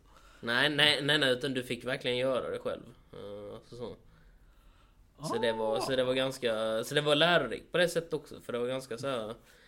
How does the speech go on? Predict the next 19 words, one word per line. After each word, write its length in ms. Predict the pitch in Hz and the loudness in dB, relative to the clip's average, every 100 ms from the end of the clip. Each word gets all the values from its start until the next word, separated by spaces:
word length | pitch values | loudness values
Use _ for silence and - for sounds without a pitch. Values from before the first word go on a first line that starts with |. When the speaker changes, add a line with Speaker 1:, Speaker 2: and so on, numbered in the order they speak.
| - - - | -20 -20 -6
Speaker 1:
Men, 260 | 123 151 156 | 2 4 6
men, 240 | 151 160 | 6 6
men 120 | 151 | 4
sen 200 | 156 147 | 4 4
var 140 | 139 139 | 6 4
det, 140 | 139 | 4
men, 220 | 147 160 | 2 0
men 80 | 147 | 2
sen 140 | 165 | 0
kommer 140 | 139 135 | 2 2
jag 40 | |
ihåg, 80 | 135 | 2
vissa 460 | 160 170 127 117 110 - | 2 0 0 0 0 -8
frågor 340 | - 180 151 | 0 0 2
var 120 | 151 | -2
så 120 | 143 143 | 0 -2
här 120 | 127 | -2
riktigt 600 | 139 - - 113 110 - | -4 -10 -12 -12 -12 -18
jäkla 760 | 123 123 127 123 117 113 117 | -6 0 0 0 -4 -2 0